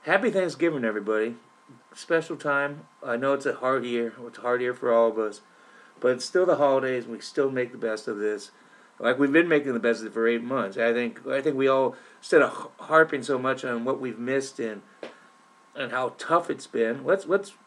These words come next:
give ourselves a hand and saying, "We've made it so far. We're gonna get through this." You know, the, the hardest part's probably <laughs> over. God, I hope so.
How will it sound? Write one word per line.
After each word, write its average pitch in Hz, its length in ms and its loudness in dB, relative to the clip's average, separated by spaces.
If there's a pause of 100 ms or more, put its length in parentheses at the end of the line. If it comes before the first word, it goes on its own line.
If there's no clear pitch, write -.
(360)
give 170 200 4
ourselves 160 680 0
a 117 120 2
hand 143 380 -4
and 120 100 -8
saying, 120 380 -4 (360)
"We've 151 180 2
made 131 240 0
it 285 100 -4
so 123 220 -4
far. 127 380 -4 (440)
We're 135 140 -2
gonna 185 320 2
get 113 200 -4
through 165 280 0
this." 127 320 -4 (1600)
You 117 300 -6
know, 123 260 -6 (160)
the, 123 460 -8
the 120 100 -10
hardest 151 480 2
part's 120 300 -4
probably - 640 0
<laughs> - 0 -
over. 143 400 -8
God, 127 240 -2
I 113 80 0
hope 233 260 -4
so. 120 300 -8